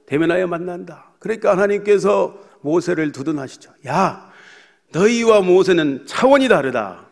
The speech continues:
너희는 잘 알아먹지 못하니까 환상을 보여주고, 너희는 말씀이 없으니까 나를 대면하여 만나지 못하니까 어린아이처럼 시청각 교육. 꿈으로 나타내서 그림으로 보여주지만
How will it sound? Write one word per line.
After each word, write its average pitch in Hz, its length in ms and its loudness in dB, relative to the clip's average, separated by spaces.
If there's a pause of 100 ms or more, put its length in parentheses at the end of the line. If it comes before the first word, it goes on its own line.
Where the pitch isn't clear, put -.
(440)
너희는 233 500 -2
잘 196 160 -2
알아먹지 247 640 0
못하니까 202 760 0
환상을 180 440 -8
보여주고, 123 520 -14 (560)
너희는 226 560 0
말씀이 240 540 0
없으니까 214 760 2 (280)
나를 233 400 2
대면하여 240 480 4
만나지 247 460 2
못하니까 196 760 0
어린아이처럼 175 680 0
시청각 185 540 -6
교육. 104 380 -12 (1500)
꿈으로 233 460 4
나타내서 165 720 -2
그림으로 214 500 0
보여주지만 180 800 2